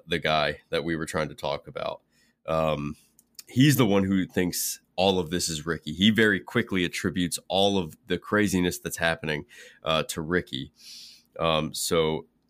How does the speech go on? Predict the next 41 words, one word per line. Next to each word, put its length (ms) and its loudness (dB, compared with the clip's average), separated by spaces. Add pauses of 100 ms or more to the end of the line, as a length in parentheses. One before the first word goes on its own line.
(300)
he 160 2
immediately 480 6
blames 480 2
him 280 0 (320)
and 220 2
starts 380 0
literally 440 2
beating 360 0
the 160 -8 (240)
actual 380 -2
shit 300 2
out 120 0
of 140 -4
Ricky. 400 -4 (380)
Um, 520 0
however, 680 0 (500)
sometime, 480 2
I 80 2
think, 240 -2
directly 400 0
after 280 -2
this, 320 -6
Mel 720 0
looks 240 0
back, 460 2 (500)
uh, 400 2 (160)
and 180 2
<laughs> 20 0
sees 360 6
who 120 4
the 120 4
killer 280 2
really 340 2
is 220 0
and 200 -6
gets 160 -2
an 100 -2
arrow 320 2
to 160 -6
the 120 -12
throat. 460 -6